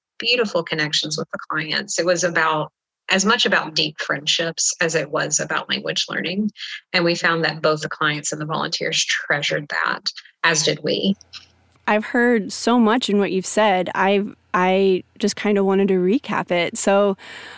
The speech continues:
Speaker 2: you know, I heard really taking the time to get to know who you're serving and making sure that the program really is designed around them and all of their needs, including the, the needs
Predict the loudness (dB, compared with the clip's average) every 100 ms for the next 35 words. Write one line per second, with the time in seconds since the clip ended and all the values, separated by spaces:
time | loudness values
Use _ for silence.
0 | -20 _ _ _ _ 0 2 2 2 2
1 | 2 4 4 4 4 2 -2 _ _ _
2 | _ _ -2 2 4 4 2 4 4 2
3 | 2 2 2 2 0 0 0 2 2 4
4 | 4 2 0 2 2 2 2 0 2 2
5 | 2 2 -2 _ -20 -20 _ 0 4 4
6 | 2 2 2 2 2 0 -2 -2 0 0
7 | 2 2 2 4 2 2 0 0 2 2
8 | 2 0 2 2 2 2 2 -2 -8 -20
9 | -20 -20 _ 0 2 2 4 2 0 -4
10 | _ -2 2 4 4 4 2 2 2 4
11 | 4 2 2 -2 -6 -10 -14 _ 0 2
12 | 2 2 4 4 4 2 0 -2 -2 -2
13 | -4 0 2 4 4 4 0 -4